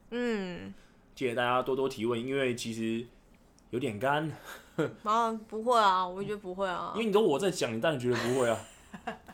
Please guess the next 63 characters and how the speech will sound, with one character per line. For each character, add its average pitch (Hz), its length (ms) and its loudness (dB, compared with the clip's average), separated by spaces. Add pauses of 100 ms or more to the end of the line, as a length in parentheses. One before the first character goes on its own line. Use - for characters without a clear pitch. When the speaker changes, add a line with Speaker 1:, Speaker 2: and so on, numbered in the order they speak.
(160)
Speaker 2:
你 123 80 -10
终 190 120 2
于 185 40 2
找 151 120 4
到 156 80 4
重 160 220 2
点 117 140 2
了， 110 120 4
我 117 80 2
终 170 120 0
于 160 40 -4
找 160 100 4
到 165 60 4
重 170 80 4
点 123 200 6
了， 101 100 0 (220)
Speaker 1:
<laughs> 349 240 0
Speaker 2:
对 127 100 2
不 117 80 0
对？ 120 220 4 (360)
Speaker 1:
不 294 100 -8
会 440 140 0
有 381 120 0
点 294 200 -2
干 254 220 4
啊， 254 300 0
就 311 160 -12
是 311 260 -6 (300)
你 262 120 -8
很 233 120 -4
认 254 160 -2
真 247 120 -4
在 254 120 -2
讲 196 180 -10
这 196 80 -10
件 202 160 -6
事 202 140 -10
情 - 200 -12
的 - 80 -16
时 196 120 -18
候， - 100 -16
就 - 100 -6
不 254 220 -14
会 185 140 -6
觉 - 180 -14
得 - 100 -12
很 185 220 -12
干 - 100 -10
啊。 - 140 -14
Speaker 2:
是 - 180 -4
吗？ 107 220 0 (300)
Speaker 1:
对 381 120 2
啊， 403 280 6
你 294 120 0
干 311 140 4
嘛 262 140 6
怕， 262 340 6
你 226 100 -2
干 294 140 4
嘛 247 80 8
怕 240 140 0
尴 208 200 -4
尬？ 175 180 2